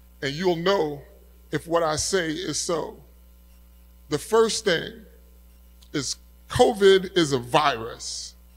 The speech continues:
Do we all agree on that? And a virus is a living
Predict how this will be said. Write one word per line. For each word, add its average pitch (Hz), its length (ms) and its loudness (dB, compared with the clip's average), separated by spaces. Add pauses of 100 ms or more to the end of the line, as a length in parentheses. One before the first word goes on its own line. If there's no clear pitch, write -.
(460)
Do 143 80 -2
we 208 160 2
all 220 220 8
agree 208 240 2
on 214 200 2
that? - 520 -8 (680)
And 156 140 4
a 135 60 0
virus 190 840 2
is 143 200 2
a 127 60 -4
living 185 680 0